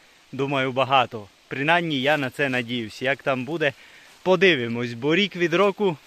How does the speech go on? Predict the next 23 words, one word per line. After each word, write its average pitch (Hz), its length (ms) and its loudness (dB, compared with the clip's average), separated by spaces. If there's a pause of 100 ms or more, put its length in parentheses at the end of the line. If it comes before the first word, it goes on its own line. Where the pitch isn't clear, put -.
(140)
відрізняється 127 840 -2 (400)
колосально. 127 840 0
Тому 151 200 -6
будемо 151 340 -4
дивитися, 143 480 -4
як 139 80 -6
буде 127 240 -8
цього 160 260 -2
року, 196 340 -4 (440)
бо 147 180 0
минулого 190 480 2
року 190 340 -2
літніх 180 420 -4
грибів 165 400 -4
було 147 480 -4
хоч 143 400 -4
відбавляй. 117 760 -6 (460)
Я 147 280 2
не 139 120 -4
так 170 240 -2
сильно 190 340 -6
їх 185 200 -8
збирав, 160 520 -2